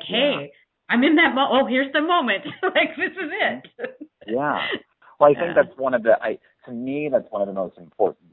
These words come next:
Speaker 1: things, you know, about you were talking earlier about, you know, how I grew up in a small town and stuff. It's like, I dreamed of this, so I never wanna forget when I was dreaming about this. So it's like, I'm, I'm living it each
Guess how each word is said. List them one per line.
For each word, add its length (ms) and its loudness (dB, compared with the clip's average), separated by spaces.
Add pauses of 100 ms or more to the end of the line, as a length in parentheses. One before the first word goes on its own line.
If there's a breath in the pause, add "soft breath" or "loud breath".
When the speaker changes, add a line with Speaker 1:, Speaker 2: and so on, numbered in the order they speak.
(100)
Speaker 1:
things, 460 -8
you 120 -18
know, 200 -8
about 380 -6 (500)
you 100 -8
were 100 -4
talking 380 -4
earlier 160 0
about, 360 -4
you 120 -18
know, 300 -12 (120)
how 220 -8
I 80 -6
grew 240 -8
up 160 -2
in 80 -10
a 60 -12 (100)
small 240 -4
town 260 -6
and 120 -12
stuff. 200 -6
It's 120 -20
like, 160 -4 (140)
I 180 -2 (240)
dreamed 380 -10
of 180 -10
this, 260 2 (100)
so 160 -4
I 80 -10
never 320 -6
wanna 300 -8
forget 420 -4 (140)
when 200 -8
I 100 -6
was 440 0
dreaming 360 -20
about 300 -4 (100)
this. 200 -4 (100)
So 100 4
it's 160 -6
like, 120 2
I'm, 180 0 (200 soft breath)
I'm 140 -2
living 400 2
it 80 -2
each 200 -4